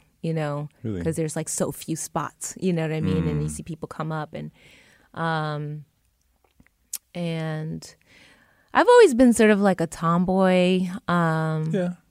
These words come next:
Speaker 1: but also, like, a girl's girl
Speaker 2: Yeah.
Speaker 1: at the same time. So I do
Speaker 2: Yeah.
Speaker 1: really well with a bunch of guys, and I always have. And, um, I think in music, I've always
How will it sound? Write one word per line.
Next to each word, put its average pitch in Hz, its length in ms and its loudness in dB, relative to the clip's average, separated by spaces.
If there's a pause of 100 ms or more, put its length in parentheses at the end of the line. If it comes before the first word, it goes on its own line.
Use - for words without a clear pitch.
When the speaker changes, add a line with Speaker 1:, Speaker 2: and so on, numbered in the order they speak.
Speaker 1:
but 175 200 0
also, 156 1000 -2 (560)
like, 156 160 -6
a 151 40 -6
girl's 156 280 -4
girl 220 240 0 (320)
Speaker 2:
Yeah. 190 100 0
Speaker 1:
at 196 40 0
the 196 60 -6
same 175 160 -2
time. 185 240 0
So 180 140 0
I 180 60 4
do 175 680 -2
Speaker 2:
Yeah. - 80 -20
Speaker 1:
really 165 240 -4
well 151 300 -4
with 175 100 -6
a 165 40 -12
bunch 160 200 -14
of - 60 -20
guys, 156 380 -12
and - 100 -12
I 135 60 -10
always 151 240 -10
have. 156 340 -8 (460)
And, 170 400 -2
um, 160 420 -4 (300)
I 190 80 -2
think 180 500 -10 (160)
in 175 220 -6
music, 170 420 -4
I've 170 160 -6
always 165 580 -4